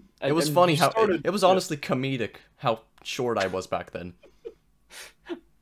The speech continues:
Speaker 1: Yeah, you've grown a lot.
Speaker 2: Oh,
Speaker 1: Uh,
Speaker 2: yeah. I think,
Speaker 1: <laughs>
Speaker 2: yeah, I'm,
Speaker 1: back
Speaker 2: like,
Speaker 1: then.
Speaker 2: five eleven now, so I'm, I'm getting there. I'm getting there.
Speaker 1: Yeah, you're getting there. You're getting there. But, but anyways, so you eventually, after some consideration, uh, started to gently kick the door a bit.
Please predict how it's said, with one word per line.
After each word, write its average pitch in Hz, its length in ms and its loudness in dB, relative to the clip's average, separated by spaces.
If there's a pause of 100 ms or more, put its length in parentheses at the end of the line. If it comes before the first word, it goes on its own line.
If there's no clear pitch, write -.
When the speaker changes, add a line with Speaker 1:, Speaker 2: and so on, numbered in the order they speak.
(260)
Speaker 1:
Yeah, 190 440 0
you've 139 180 -2
grown 151 180 0
a 131 60 -4
lot. 120 300 -4 (200)
Speaker 2:
Oh, 123 140 -2
Speaker 1:
Uh, - 20 0
Speaker 2:
yeah. - 420 -2
I - 40 -6
think, - 180 -6
Speaker 1:
<laughs> 123 40 -4
Speaker 2:
yeah, 117 100 -2
I'm, 95 80 0
Speaker 1:
back 131 80 0
Speaker 2:
like, 104 120 -8
Speaker 1:
then. - 40 -16
Speaker 2:
five 110 180 -2
eleven 90 320 -8
now, 87 180 -8 (100)
so - 200 -6
I'm, 107 140 -4
I'm 123 140 -2
getting 110 240 0
there. 90 220 -4
I'm 113 120 -10
getting 90 200 -6
there. 92 140 -8 (240)
Speaker 1:
Yeah, - 120 -2 (200)
you're 131 180 -4
getting - 140 -14
there. - 260 -20
You're - 120 -16
getting 53 180 -18
there. - 80 -20 (600)
But, - 200 -6
but 143 80 0
anyways, 120 440 -4 (180)
so 120 420 -4 (480)
you 170 160 2
eventually, 165 580 -2
after 120 600 -2
some 113 300 -10
consideration, 117 840 -10 (580)
uh, 107 360 0
started 131 380 -2
to 120 80 -8 (100)
gently 135 360 -6
kick - 280 -8
the 113 80 -8
door 104 320 -4
a - 40 -10
bit. 78 200 -8